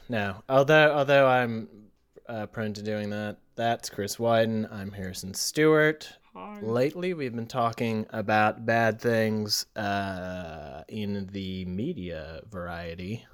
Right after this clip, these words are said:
Speaker 1: like, like, like movies and television shows and things like that. But we're gonna get back to some news.
Speaker 2: Hey!
Speaker 1: Because there's just, there's just one or two things
Speaker 2: It, it really
Speaker 1: about,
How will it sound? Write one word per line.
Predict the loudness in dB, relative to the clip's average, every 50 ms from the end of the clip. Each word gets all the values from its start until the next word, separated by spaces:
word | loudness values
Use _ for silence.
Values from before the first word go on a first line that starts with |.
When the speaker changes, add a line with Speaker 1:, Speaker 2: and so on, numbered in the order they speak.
| -12 -10
Speaker 1:
like, | -10 -10 -12 -12 -10
like, | -10 -8 -8 -10 -10 -12
like | -12 -12 -12 -12 _ -14 -6
movies | -2 0 0 2 0 0 0 -2 -2 -2 -2 -4 -4 -6 -6
and | -8 -10 -14 -16 -18 _ _ _
television | -14 -10 -8 -8 -8 -8 -8 -10 -10 -10 -12 -12 -12 -12 -14 -14 -14 -16 -16
shows | -14 -12 -12 -12 -10 -12 -12 -14 -16 -16 -18
and | -18 -16 -12
things | -12 -10 -6 -6
like | -6 -4 -2
that. | 0 2 2 2 0 -4 -14 -18 -18 -18 -20 -20 -20 _ _ _ -8
But | -4
we're | -2 -2 -2
gonna | -2 -2 -2 4
get | 4 4 4 4 0
back | 0 0 0 -2 -2
to | -4 -4
some | 0 4 2 2 2 2 -4 -4
news. | -2 0 0 2 2 2 0 0 0 -2 -4 -4 -2 -2 -2 0 0 -2 -2 -4 -6 -6 -8
Speaker 2:
Hey! | -6 -6 -6 -4 -4 -4 -2 -2 -2 0 0 0 0 0 0 -2
Speaker 1:
Because | 0 0 0 0 2 0 0 0 -2 -4 -6 -8 -12 -12 -14 _ _ _ _ _ _ _ _ _ _ _ _ _ _ -6
there's | -4 -4 -4 -4 -6
just, | -4 -2 0 0 0 -2 -4 -6 -8 -8 -10 -12 _ _ _ _ _ _ _ _ _ -8
there's | -6 -6 -6 -6 -6 -2
just | -2 0 0 0 -4 -2
one | 0 0 0 2
or | 0 -2
two | -2 -2 -2 -2 -2 -2
things | -2 -6 -6 -6 -6 -8 -8 -10 -12 -14 -14 -14 _ -2
Speaker 2:
It, | -2 -2 -2 -2 -4
it | -4 -4 -2 -2
really | -4 -4 -4 -4 -4 -4
Speaker 1:
about, | -2